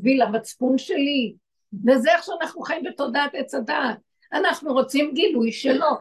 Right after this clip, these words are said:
גילוי אנרגטי של אמת בתוכנו, שזה אנרגיה שעולה מלמטה של אמת, אמת מארץ תצמח, מתלבשת באיברים, ויש לנו עוצמה ורחמים של אמת,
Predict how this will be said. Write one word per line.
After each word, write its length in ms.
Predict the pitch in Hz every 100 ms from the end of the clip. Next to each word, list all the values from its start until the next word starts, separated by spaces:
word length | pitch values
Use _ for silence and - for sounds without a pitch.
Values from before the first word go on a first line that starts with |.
| - _ -
גילוי 340 | 254 269 311 311
אנרגטי 1000 | 285 240 226 185 165 277 277 285 294 - _ _ _ _
של 260 | - 262 247 - 240
אמת 340 | 233 262 285 -
בתוכנו, 920 | 247 233 226 220 - 247 254 226 180 - _ _ _ - 233
שזה 260 | 226 214
אנרגיה 640 | 233 226 247 269 233 277 240
שעולה 520 | - - 208 202 226 220
מלמטה 560 | 208 190 220 226 226
של 220 | - -
אמת, 200 | 180 226 - -
אמת 240 | 233 254 247
מארץ 440 | 226 220 220 -
תצמח, 440 | 214 196 226 285 - - _ _
מתלבשת 760 | 254 254 - 226 170 269 - 240 -
באיברים, 560 | 208 180 190 220 254 - _ _
ויש 280 | 226 254 -
לנו 220 | 233 233
עוצמה 600 | - 196 - - 247 262 - _ _
ורחמים 680 | 220 226 220 - 214 220 320 -
של 280 | - 240 254 233
אמת, 300 | 233 294